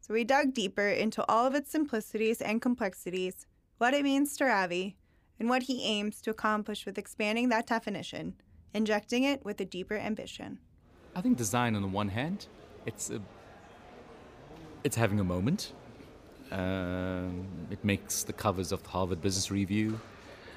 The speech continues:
Speaker 2: Uh, you're getting chief design officers into the corporate C-suites, into, so they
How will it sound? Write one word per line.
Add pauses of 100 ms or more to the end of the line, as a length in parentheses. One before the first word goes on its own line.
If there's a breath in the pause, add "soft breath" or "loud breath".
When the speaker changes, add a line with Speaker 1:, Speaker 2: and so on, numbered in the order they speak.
(280 loud breath)
Speaker 2:
Uh,
you're
getting
chief
design
officers
into
the
corporate
C-suites,
into,
so
they